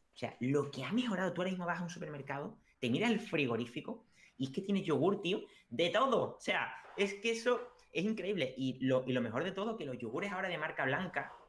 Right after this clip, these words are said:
están hasta más buenos que los de Danone, tío. Yo, por ejemplo, los yogures naturales, normales, sin azúcares, de Mercadona, me gustan mucho más que los de Danone, tío.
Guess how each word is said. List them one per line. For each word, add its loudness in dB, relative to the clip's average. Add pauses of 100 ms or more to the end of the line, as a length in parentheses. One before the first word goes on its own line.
(500)
están -2
hasta -6
más -2
buenos 2
que -4
los -2
de 2
Danone, 0
tío. -4 (240)
Yo, 0
por 4
ejemplo, 0
los 2
yogures 0
naturales, 2
normales, 0
sin -6
azúcares, -6 (140)
de -2
Mercadona, -2
me -4
gustan -8
mucho -8
más 2
que -2
los 2
de 2
Danone, 0
tío. -10